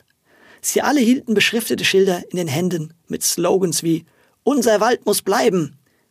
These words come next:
„Wald vor Weideland“ oder „Lieber Wald für Tiere statt Weiden für Rinder“.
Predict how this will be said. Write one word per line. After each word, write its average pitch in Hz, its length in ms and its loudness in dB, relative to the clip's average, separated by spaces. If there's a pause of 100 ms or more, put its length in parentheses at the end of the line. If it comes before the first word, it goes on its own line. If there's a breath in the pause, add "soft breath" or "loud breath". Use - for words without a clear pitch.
„Wald 294 260 -2
vor 220 200 -2
Weideland“ 220 640 0 (480)
oder 160 300 -2 (320 soft breath)
„Lieber 220 340 4
Wald 226 240 2
für 254 140 0
Tiere 247 460 2 (260 soft breath)
statt - 300 -2
Weiden 220 300 0
für 214 180 0
Rinder“. 175 380 2